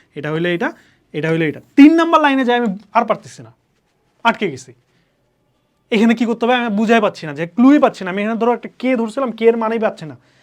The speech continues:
তখন আমি কী করবো জানো? তখন ভিডিওটা রিজিউম করবো। Then ভিডিও রিজিউম করবো, then দেখবো যে ভাইয়া এই তিনটা লাইন লিখতেছে, then আমি এটা স্কিপ করি। তিনটা লাইন ভাইয়া যখন লেখা হয়, আমি just চেক করবো যে ভাইয়া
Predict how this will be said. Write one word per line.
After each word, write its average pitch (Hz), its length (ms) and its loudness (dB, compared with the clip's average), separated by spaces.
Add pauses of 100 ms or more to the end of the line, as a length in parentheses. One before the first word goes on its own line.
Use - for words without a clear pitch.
(300)
তখন 196 140 -2
আমি 226 120 -4
কী 208 80 -8
করবো 190 180 -4
জানো? 208 220 -12 (340)
তখন 196 240 -6
ভিডিওটা 165 480 -4
রিজিউম 160 320 -8
করবো। 127 280 -20 (600)
Then 202 180 0
ভিডিও 208 160 -2
রিজিউম 196 320 -4
করবো, 202 260 0
then 175 240 -4
দেখবো 175 220 -6
যে 185 100 -4
ভাইয়া 196 300 -2 (280)
এই 170 140 -8
তিনটা 185 280 -2
লাইন 180 140 -4
লিখতেছে, 220 380 -10
then 151 160 -8
আমি 190 100 -8
এটা 190 100 -6
স্কিপ - 300 -14
করি। 120 180 -18 (680)
তিনটা 233 240 4
লাইন 226 180 0
ভাইয়া 202 180 0
যখন 202 120 -4
লেখা 185 200 -2
হয়, 220 120 2
আমি 240 140 0
just 233 200 -4
চেক 285 220 -4
করবো 196 360 -4 (240)
যে 180 60 -8
ভাইয়া 196 380 0